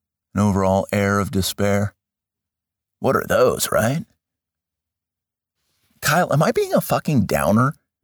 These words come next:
Do I need to get more chipper and just, like, talk about hilarious things like how Harper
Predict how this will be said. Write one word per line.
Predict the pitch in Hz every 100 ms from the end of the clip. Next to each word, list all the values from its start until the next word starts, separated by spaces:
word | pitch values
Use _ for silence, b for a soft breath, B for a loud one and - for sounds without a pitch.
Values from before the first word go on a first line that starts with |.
| _ _ _ _ _ _
Do | -
I |
need | 147 233
to |
get | 185 -
more | 147 123
chipper | - 110 107 131
and | 110 82
just, | 95 95
like, | 85 78 _ _ _ _ _
talk | 101 92 113
about | 107 107
hilarious | 98 98 98 101 - -
things | 82 82 107 104
like | 82
how | - 80 78 _ _ _ -
Harper | 90 107 107 117 107